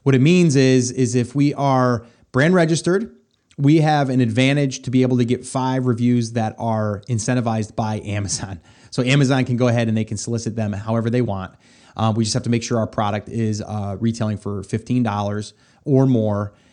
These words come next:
Um, and then from there, you know, they're gonna go ahead and take care of that for us.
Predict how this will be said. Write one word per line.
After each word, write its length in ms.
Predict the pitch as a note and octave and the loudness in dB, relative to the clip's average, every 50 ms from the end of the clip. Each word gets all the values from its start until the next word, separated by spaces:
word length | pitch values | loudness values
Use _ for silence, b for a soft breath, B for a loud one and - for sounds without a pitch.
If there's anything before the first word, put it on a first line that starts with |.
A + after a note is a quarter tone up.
| b b b b | b b b b
Um, 340 | - G#2+ G#2+ G#2 G#2 G#2+ G#2 - | -4 0 2 2 2 2 0 0
and 180 | B2 A#2+ A2+ | 0 2 2
then 160 | A2+ A2+ A2 A2 | 2 2 0 0
from 220 | - A#2 G#2 G2+ | -2 -2 -2 -2
there, 400 | A2 A2 A2+ A#2 A#2 A2+ - - - | -2 -2 -2 -2 -4 -4 -8 -12 -8
you 100 | - A#2+ | -4 -2
know, 280 | A2 G#2 G2+ G2+ G2+ - | -2 -2 -2 -4 -6 -6
they're 180 | A#2+ A2+ A#2+ A#2+ | -2 0 0 2
gonna 160 | B2 A#2+ A#2 | 2 2 0
go 140 | G#2 A#2 G#2+ | 0 -2 -2
ahead 240 | G2 A2 G#2+ G#2 G2+ | -2 -2 -2 -2 -4
and 260 | - A2+ G#2+ G2+ - | -4 -4 -4 -4 -4
take 220 | - A#2 A2 - | -4 -6 -6 -6
care 240 | - A#2 A2 G#2+ G#2 | -6 -6 -4 -4 -4
of 80 | G2 G2 | -4 -6
that 260 | G2 F2+ - - - | -6 -8 -8 -10 -10
for 200 | A2 G#2+ G2 F#2 | -10 -8 -8 -8
us. 300 | - - G2 - - | -10 -12 -12 -12 -14